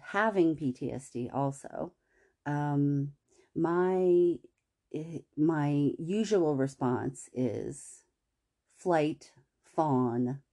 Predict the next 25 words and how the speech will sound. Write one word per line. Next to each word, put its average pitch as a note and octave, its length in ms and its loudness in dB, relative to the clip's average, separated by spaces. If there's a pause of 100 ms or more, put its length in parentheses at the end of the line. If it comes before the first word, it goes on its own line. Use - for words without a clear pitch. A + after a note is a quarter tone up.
(140)
or B2+ 160 0
freeze. - 680 -6 (960)
It's - 480 0 (100)
only D#3 880 2
fight D#3 540 0 (140)
if D#3 180 -2
I C#3 640 0 (180)
truly F3+ 340 2
feel D#3+ 200 0
like, C#3+ 300 0 (260)
you E3+ 180 2
know, B2+ 240 0
I'm C3 180 0
in B2+ 120 0
physical D3 500 -4
danger. D3 720 -4 (440)
That D3+ 120 0
has F3 200 0
been D3+ 160 2
the C#3+ 160 0
only D3+ 320 2
thing C#3 560 0
that C#3+ 100 -6
has D3+ 220 -4
evoked B2 560 -6